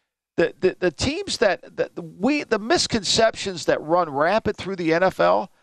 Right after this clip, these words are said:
are really the biggest problem when it comes to betting. Miami's this great team offensively. Miami's,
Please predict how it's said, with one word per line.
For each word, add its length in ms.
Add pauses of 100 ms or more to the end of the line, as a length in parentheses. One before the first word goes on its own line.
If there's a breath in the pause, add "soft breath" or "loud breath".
(300)
are 200
really 280
the 120
biggest 340
problem 320
when 60
it 80
comes 260
to 80
betting. 400
Miami's 640
this 180
great 340
team 340
offensively. 680 (360)
Miami's, 440